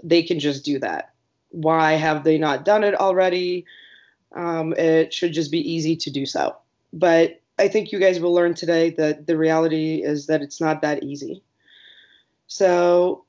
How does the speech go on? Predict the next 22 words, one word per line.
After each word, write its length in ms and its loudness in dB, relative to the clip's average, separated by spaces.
let's 240 0
talk 200 0
first 380 0
a 80 0
little 180 4
bit 120 0
about 340 2
why 160 2
domestic 480 -4
violence 380 -2
occurs. 680 -4
Could 160 0
be 80 6
a 40 6
number 240 4
of 100 0
things, 600 -4
things 300 -2
such 300 -2
as 260 0
learned 380 2
behaviors, 880 -2